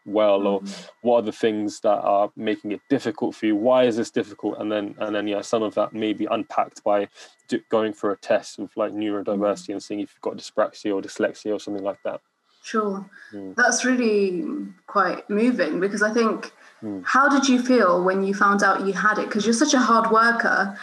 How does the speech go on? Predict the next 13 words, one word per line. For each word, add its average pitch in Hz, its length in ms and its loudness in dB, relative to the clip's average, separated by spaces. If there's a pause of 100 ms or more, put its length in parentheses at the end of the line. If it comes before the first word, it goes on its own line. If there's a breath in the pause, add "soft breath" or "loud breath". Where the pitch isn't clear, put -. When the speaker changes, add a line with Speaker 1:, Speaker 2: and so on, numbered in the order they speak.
(140 loud breath)
Speaker 2:
and 214 100 2
then 226 120 4
to 226 100 0
find 226 340 4
out 196 300 4
that 196 240 0
you 196 460 2
have 196 280 2
something 196 440 0
that 180 200 2 (460 soft breath)
might 208 260 2
Speaker 1:
Mm. 110 80 -6
Speaker 2:
be 101 460 -2